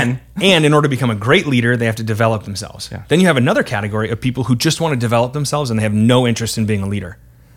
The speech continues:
Speaker 1: Surprise, surprise. When you develop yourself, eventually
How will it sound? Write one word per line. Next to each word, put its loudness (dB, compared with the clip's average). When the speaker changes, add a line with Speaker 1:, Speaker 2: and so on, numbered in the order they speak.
Speaker 1:
Surprise, 2
surprise. 2
When 2
you 4
develop 2
yourself, -2
eventually 0